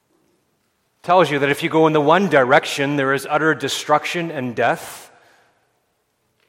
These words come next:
The other sign points in the other direction and said there is life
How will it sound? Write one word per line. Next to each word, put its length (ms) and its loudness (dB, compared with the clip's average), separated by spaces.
The 100 -4
other 220 4
sign 400 2
points 320 -2
in 80 -2
the 140 2
other 240 2
direction 480 0
and 100 -6
said 180 -4
there 140 -4
is 160 -6
life 480 -2